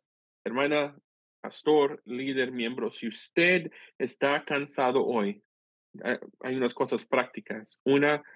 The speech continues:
que el éxito no sea definido por el mundo, sino que Dios, ah, dirija su éxito. Y también tienes que poner activamente un tiempo para descansar, para pensar en tu calendario,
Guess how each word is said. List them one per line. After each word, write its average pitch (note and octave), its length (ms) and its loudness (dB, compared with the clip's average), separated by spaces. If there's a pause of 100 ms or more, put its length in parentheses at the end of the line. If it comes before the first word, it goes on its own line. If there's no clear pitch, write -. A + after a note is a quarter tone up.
(240)
que D3 100 0
el - 140 0
éxito D#3 560 0
no C#3+ 120 0
sea C#3 180 2
definido B2+ 480 2
por C3 140 -2
el G#2+ 80 0
mundo, C#3+ 400 -4
sino A#2+ 320 -4
que G#2+ 120 -4
Dios, A#2 600 2
ah, A#2 260 -4
dirija A#2 480 0
su C3 240 0
éxito. E3+ 540 -2 (340)
Y C#3 140 4
también C3+ 580 4 (240)
tienes G3+ 500 4
que F#3 140 0
poner C#3 580 0
activamente B2 1300 -2
un D#3+ 240 0
tiempo D#3 340 -2
para A2+ 260 4
descansar, B2 840 0
para G#2 260 2
pensar D3+ 640 -2
en A#2+ 180 -4
tu A#2 140 -2
calendario, A2 720 2